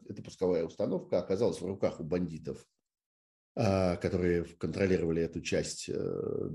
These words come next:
Донбасса, и которые <clears throat> умудрились сбить этот самолет и погубить эти триста человек.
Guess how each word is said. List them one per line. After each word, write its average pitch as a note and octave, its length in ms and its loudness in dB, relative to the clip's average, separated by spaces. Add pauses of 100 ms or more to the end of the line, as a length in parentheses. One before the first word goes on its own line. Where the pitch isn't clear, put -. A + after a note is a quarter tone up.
Донбасса, A#2+ 880 0 (1040)
и A#2 440 4
которые D3 540 4
<clears throat> - 600 0
умудрились A2 680 2
сбить - 420 -6 (180)
этот F2+ 220 -8
самолет A#2 400 0
и F#2+ 40 -6
погубить F#2 440 -2
эти E2 160 -4
триста - 360 -10
человек. - 280 -12